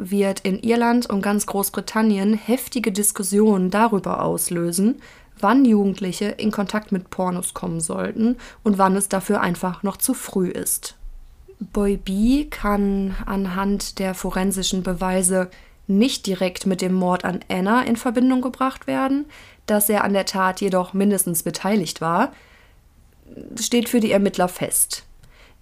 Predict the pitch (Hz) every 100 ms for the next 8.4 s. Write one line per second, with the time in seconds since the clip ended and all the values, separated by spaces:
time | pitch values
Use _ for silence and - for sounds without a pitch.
0 | _ 226 226 214 214 214 220 220 214 -
1 | - 220 240 - - 262 269 294 294 220
2 | 214 214 202 196 - 185 185 175 - 240
3 | 240 - - 262 339 359 - - - -
4 | - 202 185 196 196 - 196 190 185 -
5 | 175 233 247 - 180 180 - - - -
6 | - 190 - 302 - - 262 277 285 349
7 | - - - - 185 214 233 233 - 208
8 | 196 196 190